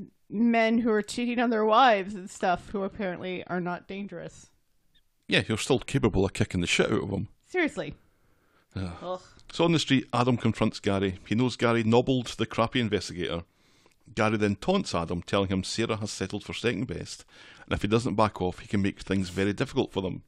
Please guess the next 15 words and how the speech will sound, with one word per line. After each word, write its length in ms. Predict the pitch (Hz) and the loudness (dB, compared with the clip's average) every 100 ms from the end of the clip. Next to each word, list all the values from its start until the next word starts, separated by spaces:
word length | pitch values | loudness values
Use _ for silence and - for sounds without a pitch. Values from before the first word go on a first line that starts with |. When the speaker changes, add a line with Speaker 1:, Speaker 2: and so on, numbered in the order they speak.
| _ _ _ _ _ _ _ - | _ _ _ _ _ _ _ -10
Speaker 2:
Gary 220 | 95 107 | -4 0
walks 320 | 107 131 143 120 | 4 4 4 4
off, 280 | 110 101 - - - - | 2 0 -8 -20 -20 -6
leaving 280 | 113 98 98 | -2 -2 0
Adam 260 | 110 113 107 | 0 0 -2
with 120 | 95 | -2
veiled 280 | 98 104 98 | -4 -2 -4
threats. 580 | - - 76 - - - - - - | -8 -6 -6 -6 -10 -12 -14 -20 -12
If 160 | - - | -8 2
Adam 300 | 117 151 151 | 4 4 4
knows 400 | 131 127 127 - - | 6 4 4 -2 -10
so 240 | - 143 | -2 0
much 240 | 143 - - | 2 0 0
about 160 | 147 | -2
Gary, 380 | - 101 92 87 | 0 0 0 -2